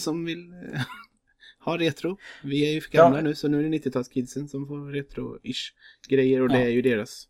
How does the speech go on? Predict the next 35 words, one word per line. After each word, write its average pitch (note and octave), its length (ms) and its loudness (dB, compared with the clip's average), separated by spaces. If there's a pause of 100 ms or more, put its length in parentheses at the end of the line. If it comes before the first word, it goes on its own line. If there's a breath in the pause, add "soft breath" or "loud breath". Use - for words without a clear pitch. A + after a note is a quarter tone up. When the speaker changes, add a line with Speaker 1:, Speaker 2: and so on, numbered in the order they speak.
Speaker 1:
uppväxt - 400 -10
det B2+ 60 -10
här, A#2+ 180 -12
så - 100 -18
att - 100 -20
jag - 80 -12
vet F2+ 80 -12
inte. - 120 -14 (920 soft breath)
Speaker 2:
Jag C3 200 4
tycker D3 220 2
det C#3+ 120 6
ser D3 200 4
verkligen A#2+ 600 4
jätte-Mario-aktigt A2 1500 0
ut. - 200 -6
Och B2 320 0
kan B2+ 220 4
Xbox B2+ 340 -2
få A#2 220 2
ett G#2+ 140 -2
spel A2 280 0
som G#2 240 0
Mario, G#2 640 0 (180)
f-, - 440 -20
liksom, A2+ 360 -4
alltså A2+ 200 2
Nintendo-kidsen, A2+ 1500 2
alltså A2+ 220 -4
folk A#2 320 2
som A#2 140 2
gillar A2+ 180 2
Nintendo G#2+ 540 0
och A2 80 4
deras G#2 340 0
barn G#2+ 380 2